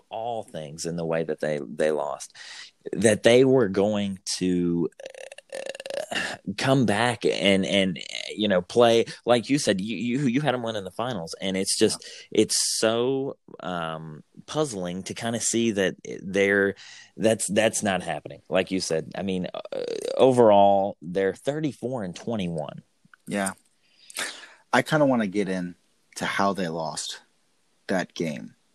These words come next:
Speaker 2: last year, game seven against the Raptors, because those final,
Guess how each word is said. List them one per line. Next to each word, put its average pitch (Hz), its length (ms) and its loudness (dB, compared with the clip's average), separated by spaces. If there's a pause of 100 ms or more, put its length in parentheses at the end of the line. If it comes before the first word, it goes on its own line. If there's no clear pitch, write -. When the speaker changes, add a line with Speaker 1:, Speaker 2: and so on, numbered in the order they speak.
(120)
Speaker 2:
last 76 320 -4
year, 60 240 -4
game 95 240 -2
seven 87 400 -2
against 82 300 -8
the 78 80 -12
Raptors, 71 480 -8 (440)
because 101 640 2 (140)
those 120 320 6
final, 110 640 0